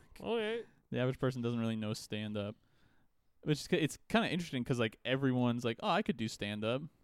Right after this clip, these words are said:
Speaker 2: But
Speaker 1: It's
Speaker 2: it's
Speaker 1: like,
Speaker 2: like,
Speaker 1: "No, you couldn't,
Speaker 2: not
Speaker 1: dude."
Speaker 2: the average person kinda <laughs>
Speaker 1: You absolutely could not do that,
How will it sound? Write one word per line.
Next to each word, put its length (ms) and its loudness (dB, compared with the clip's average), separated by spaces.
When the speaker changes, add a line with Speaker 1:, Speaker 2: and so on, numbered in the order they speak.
Speaker 2:
But 100 0
Speaker 1:
It's 80 2
Speaker 2:
it's 0 -
Speaker 1:
like, 160 0
Speaker 2:
like, 80 -10
Speaker 1:
"No, 140 -2
you 140 -4
couldn't, 300 -6
Speaker 2:
not 260 4
Speaker 1:
dude." 60 -8
Speaker 2:
the 120 4
average 300 4
person 380 4
kinda 380 2
<laughs> 540 -20
Speaker 1:
You 200 -2
absolutely 440 -4
could 160 -12
not 220 -2
do 140 -8
that, 260 -12